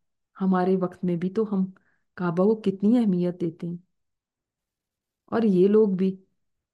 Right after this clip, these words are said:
कितने शौक के साथ इसकी खिदमत कर रहे हैं। सब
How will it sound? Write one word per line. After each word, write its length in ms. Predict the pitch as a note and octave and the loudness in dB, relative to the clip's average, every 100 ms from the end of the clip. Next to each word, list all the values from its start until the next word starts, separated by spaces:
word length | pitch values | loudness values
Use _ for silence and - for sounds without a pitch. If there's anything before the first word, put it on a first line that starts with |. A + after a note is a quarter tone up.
| - | -12
कितने 300 | G3+ A#3 D4 | -4 0 0
शौक 460 | D4 A3 G#3 G#3+ | 0 0 0 0
के 80 | B3+ | -4
साथ 300 | A3+ G#3 G3 | -4 -2 -2
इसकी 220 | F#3+ G3 | -4 -4
खिदमत 420 | G3 E3 F3 F3 F3+ | -4 -4 -4 -6 -6
कर 180 | F3 | -10
रहे 160 | F3 F3+ | -8 -10
हैं। 160 | F#3+ F#3+ _ _ _ _ _ _ _ - | -12 -14 _ _ _ _ _ _ _ -10
सब 500 | - B3 A3 G#3 | -2 0 -2 -4